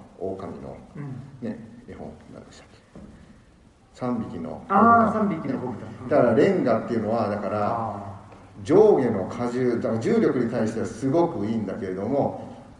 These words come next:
Speaker 1: あの、左右横からの荷重には弱い。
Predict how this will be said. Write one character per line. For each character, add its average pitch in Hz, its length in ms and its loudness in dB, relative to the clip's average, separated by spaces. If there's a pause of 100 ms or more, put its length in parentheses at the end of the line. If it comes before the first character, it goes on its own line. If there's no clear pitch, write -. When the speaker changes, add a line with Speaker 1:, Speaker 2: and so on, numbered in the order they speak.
Speaker 1:
あ 104 220 -4
の、 76 760 -8 (140)
左 156 300 0
右 127 120 2 (560)
横 123 280 2
か 156 100 -4
ら 139 180 2
の 120 260 2 (400)
荷 104 120 -4
重 98 120 -4
に 180 120 -2
は - 80 -2
弱 78 220 -4
い。 - 20 -8